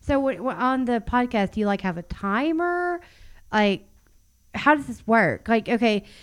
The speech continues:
and I asked this to my therapist too. You know, do we have a timer?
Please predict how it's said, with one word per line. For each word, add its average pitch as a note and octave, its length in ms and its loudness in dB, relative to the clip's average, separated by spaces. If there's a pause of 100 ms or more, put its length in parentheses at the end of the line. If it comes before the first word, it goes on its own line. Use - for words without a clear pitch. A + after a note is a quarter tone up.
(500)
and B3+ 160 2
I C#4 200 4
asked F4+ 100 -2
this E4+ 180 -4
to C#4 60 -2
my C#4+ 80 2
therapist D4 560 -2
too. D4+ 220 2
You F#3+ 140 -4
know, G3 60 -4
do F#3+ 80 -6
we A3 60 0
have G3 140 0
a F3 60 -10
timer? F#4+ 760 0